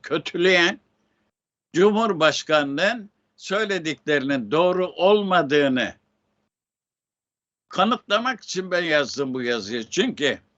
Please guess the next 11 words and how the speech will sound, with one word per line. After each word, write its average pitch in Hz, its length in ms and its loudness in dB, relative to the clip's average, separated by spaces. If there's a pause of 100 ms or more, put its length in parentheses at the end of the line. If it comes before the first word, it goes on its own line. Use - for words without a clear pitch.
(920)
bu 202 220 4
uygulamalar 175 680 4
olduğu 151 600 0
zaman 147 600 0 (680)
o 190 300 -2
uygulamalar 170 800 2
zamanını 165 800 -2
yaşamış 156 800 -2 (720)
ender 175 400 2
insanlardan 165 920 -4
biriyim. 160 440 -4